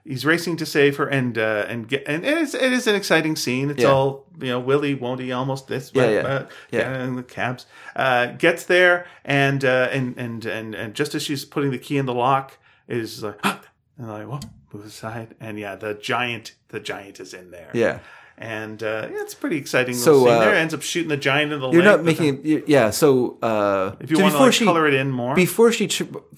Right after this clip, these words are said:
Speaker 2: turns a lock in the key and
Speaker 1: Yeah.
Speaker 2: enters her apartment, Lionel catches up
Speaker 1: Yeah.
Speaker 2: and stops her from, uh,
Speaker 1: That's right.
Speaker 2: from doing that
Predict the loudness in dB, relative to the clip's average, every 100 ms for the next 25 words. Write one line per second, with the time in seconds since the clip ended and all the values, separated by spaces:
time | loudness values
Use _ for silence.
0 | _ 0 2 4 2 2 -4 -2 2 2
1 | 2 2 0 2 0 0 -4 -6 _ _
2 | _ 0 2 2 2 0 2 0 0 -4
3 | -4 -2 0 0 0 -2 -6 -4 -6 -4
4 | -2 -2 -2 -6 -8 -12 -6 -4 -4 -8
5 | -12